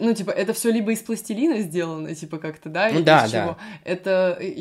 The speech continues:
Speaker 1: я, я люблю, я вот люблю такие штуки, мне очень нравится.
Speaker 2: Ну да, у фильмов девяностых есть особый свой шарм.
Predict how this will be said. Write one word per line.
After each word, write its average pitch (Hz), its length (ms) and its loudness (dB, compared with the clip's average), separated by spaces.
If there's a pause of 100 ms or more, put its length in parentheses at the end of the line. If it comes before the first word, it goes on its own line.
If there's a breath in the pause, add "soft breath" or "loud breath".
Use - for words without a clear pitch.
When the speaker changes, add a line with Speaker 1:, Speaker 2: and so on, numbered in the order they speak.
(180)
Speaker 1:
я, 185 160 -6
я - 20 -4
люблю, 170 420 -10
я 165 120 -6
вот 170 180 -8
люблю 170 360 -6
такие 156 420 -10
штуки, 151 400 -14
мне 156 160 -10
очень 151 300 -12
нравится. - 480 -14 (680)
Speaker 2:
Ну 220 100 4
да, 220 200 4
у 143 40 2
фильмов 175 500 0
девяностых 147 640 -2
есть 135 200 0
особый 117 300 -4
свой - 180 -8
шарм. 110 340 -2